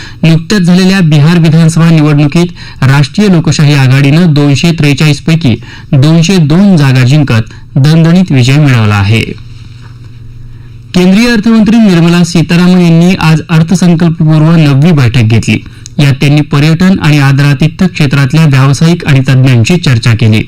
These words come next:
यावेळी अर्थ राज्यमंत्री पंकज चौधरी, अर्थ मंत्रालयाच्या सचिव अनुराधा ठाकूर आणि पर्यटन मंत्रालयाचे मुख्य आर्थिक सल्लागार ज्ञानेश भूषण उपस्थित होते.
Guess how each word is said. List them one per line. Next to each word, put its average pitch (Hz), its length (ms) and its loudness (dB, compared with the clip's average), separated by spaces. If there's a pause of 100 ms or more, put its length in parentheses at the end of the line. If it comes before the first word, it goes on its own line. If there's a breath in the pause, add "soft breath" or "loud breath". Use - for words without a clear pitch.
(500 loud breath)
यावेळी 185 340 2
अर्थ 160 280 -2
राज्यमंत्री 156 560 0
पंकज 139 360 0 (100)
चौधरी, 139 340 2 (400 loud breath)
अर्थ 156 240 0
मंत्रालयाच्या 165 680 2
सचिव 156 400 -2
अनुराधा 127 440 2
ठाकूर 165 480 0 (300 loud breath)
आणि 156 180 2
पर्यटन 170 460 0
मंत्रालयाचे 143 600 0
मुख्य 147 340 0
आर्थिक 139 320 0
सल्लागार 135 540 0 (320 loud breath)
ज्ञानेश 165 500 2
भूषण 127 360 2
उपस्थित 123 480 -2
होते. 117 380 -2